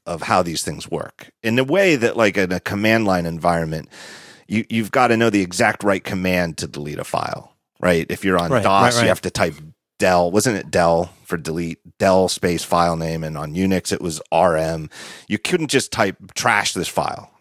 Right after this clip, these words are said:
Speaker 1: you know?
Speaker 2: Right, right, right.
Speaker 1: And it's the same way with voice. You've gotta know these, you know, you gotta say it this
Speaker 2: Yeah, there
Speaker 1: way.
Speaker 2: are, there are, especially the thing is what you, um, su-, such a common theme that comes up again and again is, are these trade-offs. They were just talking about this on A T P,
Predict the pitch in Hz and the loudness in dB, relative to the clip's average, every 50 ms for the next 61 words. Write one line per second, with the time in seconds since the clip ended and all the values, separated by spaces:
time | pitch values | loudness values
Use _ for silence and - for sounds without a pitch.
0 | _ _ - 110 101 87 76 71 78 - - - - 147 139 120 117 _ - - | _ _ -2 0 0 0 0 -2 -6 -12 -12 -4 -2 0 0 -2 -4 _ -16 -18
1 | - - 131 127 127 117 113 110 113 - _ _ _ _ _ _ _ _ _ _ | -6 -2 0 2 2 2 2 0 -2 -6 _ _ _ _ _ _ _ _ _ _
2 | _ _ - - 147 151 165 156 - 170 160 - 202 185 180 156 135 117 120 147 | _ _ -8 -6 -4 -2 -2 -2 -4 -2 -2 0 0 0 0 0 0 0 0 -2
3 | 139 - - - 92 82 - 104 101 101 98 101 104 104 101 87 90 85 82 - | -2 -2 -2 -6 -6 0 2 2 4 4 4 2 2 2 2 2 0 -2 -4 -4
4 | - - 110 113 90 76 71 76 - _ _ _ _ _ - 98 82 101 101 92 | -6 -4 -2 -2 -2 -2 -4 -8 -14 _ _ _ _ _ -8 -2 2 2 2 2
5 | - - 117 104 92 82 - - 269 240 262 262 269 277 247 214 262 262 262 254 | 2 2 2 2 2 2 2 2 2 4 4 4 4 2 2 2 2 2 4 2
6 | 233 - - 320 302 - 330 285 220 175 190 185 - 254 247 233 196 180 175 160 | 2 2 2 2 2 2 2 0 0 0 -2 -2 0 2 2 2 0 -2 -6 -4
7 | 175 214 233 196 226 226 220 208 190 175 156 143 131 120 110 107 110 113 - _ | -2 -2 -2 0 0 0 2 2 2 2 2 2 2 0 -2 -6 -10 -14 -20 _
8 | _ _ _ - - _ - - - 208 - - 254 - 196 - - 165 180 170 | _ _ _ -14 -14 _ -8 -8 -6 -4 0 0 0 0 0 -2 0 0 2 2
9 | 139 110 104 - _ _ - - 185 175 165 143 117 - - 123 113 104 117 107 | 0 -2 -4 -8 _ _ -4 0 2 4 4 2 0 -2 -4 -4 -2 -2 -2 -2
10 | - 117 110 113 120 117 113 113 107 98 120 117 117 107 101 98 117 110 98 104 | -2 -2 0 2 2 2 2 0 0 2 2 2 2 2 0 -2 -4 -4 -4 -6
11 | 107 - - - - 147 127 123 110 95 90 - 180 185 151 135 117 104 - - | -6 -8 -6 -2 0 2 2 2 2 2 2 4 4 4 4 4 0 0 0 0
12 | 120 104 107 101 104 104 - 101 - 123 107 101 101 98 - 107 95 - - 101 | 0 0 0 -2 -2 -4 -4 -4 -2 -2 0 0 -2 -4 -4 -8 -6 -4 -4 -4
13 | 90 | -4